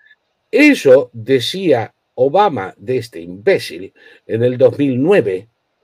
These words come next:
Speaker 2: cuando no había ninguna, eh, sospecha de senilidad. Mm, no, no, él siempre ha sido un demente, siempre ha sufrido de verborrea.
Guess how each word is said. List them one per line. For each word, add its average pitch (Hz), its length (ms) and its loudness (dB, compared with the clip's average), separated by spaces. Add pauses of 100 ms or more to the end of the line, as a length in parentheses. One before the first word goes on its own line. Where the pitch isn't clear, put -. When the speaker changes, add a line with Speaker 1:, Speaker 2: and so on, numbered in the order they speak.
(500)
Speaker 2:
cuando 135 340 0
no 151 100 2
había 143 300 0
ninguna, 160 1300 -4 (240)
eh, 95 280 -10
sospecha 117 680 -6
de 101 120 -8
senilidad. 104 840 -8 (500)
Mm, 101 960 -10 (100)
no, 156 340 -10
no, - 260 -18
él 165 320 -8
siempre 127 720 -2
ha 113 120 -8
sido - 540 -12 (720)
un 110 220 -4
demente, 104 680 -2 (680)
siempre 202 520 2
ha 123 80 0
sufrido 143 760 -2 (280)
de 92 240 0
verborrea. 107 920 0